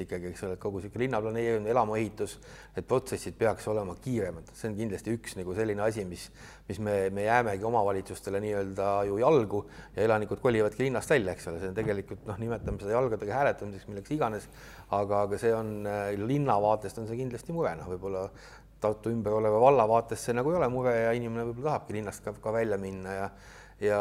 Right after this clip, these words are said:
ja teine asi, ma arvan, noh, veel kord me jõuame tagasi sinnasama nende otsustusprotsesside juurde, et ma arvan, et seesama nõiajaht mõnes mõttes, mis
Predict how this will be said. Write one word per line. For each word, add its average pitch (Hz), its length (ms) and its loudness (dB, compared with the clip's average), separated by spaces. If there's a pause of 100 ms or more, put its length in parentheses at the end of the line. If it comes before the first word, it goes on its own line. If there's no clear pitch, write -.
ja 101 100 0
teine 123 240 2
asi, 107 240 -2
ma 107 220 0
arvan, 104 320 -2
noh, 98 100 -10
veel 117 160 4
kord 101 140 -2
me - 20 -4
jõuame 104 240 -2
tagasi 104 320 2
sinnasama 101 460 -4
nende 95 180 -4
otsustusprotsesside 95 1120 -6
juurde, 92 320 -6
et 87 80 -12
ma 104 140 -2
arvan, 101 260 -2
et - 560 -20
seesama 120 400 2 (720)
nõiajaht 110 640 0
mõnes 104 220 -4
mõttes, 92 280 -8
mis 92 160 -10